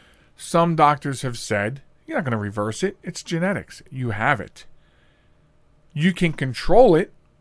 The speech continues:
and you may, in rare cases, be able to control it without any medication at all.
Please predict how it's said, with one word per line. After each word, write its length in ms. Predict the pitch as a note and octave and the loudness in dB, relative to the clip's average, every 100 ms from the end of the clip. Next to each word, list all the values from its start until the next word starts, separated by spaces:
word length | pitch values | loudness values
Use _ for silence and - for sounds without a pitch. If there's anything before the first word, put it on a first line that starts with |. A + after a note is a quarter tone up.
| _ _ _ _ _ _ _ _ _ _ _ _ - - | _ _ _ _ _ _ _ _ _ _ _ _ -16 -4
and 240 | - D3+ D#3+ | 0 0 0
you 140 | F3 | 0
may, 440 | C#3 F3+ F#3+ F3 | 2 4 4 4
in 120 | F3 C#3 | 2 2
rare 220 | D#3+ D#3 | 0 0
cases, 360 | E3 F#3+ F3+ | 0 -2 -2
be 140 | D3 D3 | -2 -2
able 100 | D#3+ | -2
to 60 | |
control 360 | E3 C#3+ C#3 D#3+ | -4 -2 2 2
it 40 | |
without 260 | D3+ D3 D3 | 2 2 2
any 160 | E3 D#3+ | 0 0
medication 500 | D#3 D#3 E3+ E3+ D3+ | -2 0 0 0 0
at 80 | D3+ | 2
all. 300 | A#3+ - | 2 0